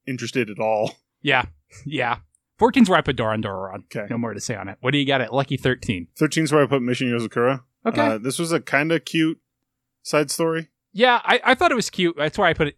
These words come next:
Speaker 2: a bit higher, but just a bit. I think we're pretty much have the same feeling about everything in this area.
Speaker 1: Yeah. I, again, like, you know, I, I actually liked a lot of Shonen Jump. So Mission Yozakura just kind of ended up down here 'cause I was like, "All right, that was, that was pretty good."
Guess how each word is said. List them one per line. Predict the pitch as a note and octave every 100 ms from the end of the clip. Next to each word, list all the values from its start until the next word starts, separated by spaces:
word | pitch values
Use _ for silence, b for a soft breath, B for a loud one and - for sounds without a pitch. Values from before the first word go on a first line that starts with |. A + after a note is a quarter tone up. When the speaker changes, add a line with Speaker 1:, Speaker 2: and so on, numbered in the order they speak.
| D3 -
Speaker 2:
a | C3
bit | A2+ D3
higher, | - A#2+ A#2
but | A2+ B2+
just | D#3 B2+
a | C3+
bit. | A#2 A2+
I | B2
think | - C3+ C#3+
we're | B2+
pretty | - - C3
much | B2 C3
have | - A2+
the | A#2
same | B2+ A#2
feeling | B2+ A2+ A2
about | G#2 A2+
everything | A2 A2 G#2+ F#2+
in | G2+
this | G2
area. | G#2 G2+ G2+ A2 - _ _ _ _
Speaker 1:
Yeah. | D3 B2 G2+ _ _ -
I, | E3
again, | D#3+ E3 F3+ B2
like, | B2 B2 A#2 _ _ -
you | C#3
know, | A#2+ A2+ B2
I, | C3+ C#3
I | C#3 D3
actually | D#3 D3+ D#3 C#3 B2 _
liked | B2 C3 B2 -
a | A#2+
lot | A#2 A2+ A#2 A2+
of |
Shonen | G2+ A#2 G#2
Jump. | G#2+ G2+ G2
So | A#2 A2 -
Mission | C#3 C#3 C3+
Yozakura | B2+ A#2+ C3+ B2
just | A2+ A2+
kind | - C3
of |
ended | A2 A#2+ A2
up | A#2 A#2+
down | B2+ A#2+
here | B2 A#2+
'cause | B2+
I |
was | B2+
like, | D3
"All | C#4
right, | B3+
that | G#3+
was, | G#3 -
that | A3
was | G#3
pretty | - B2+
good." | G#2+ A2+ B2+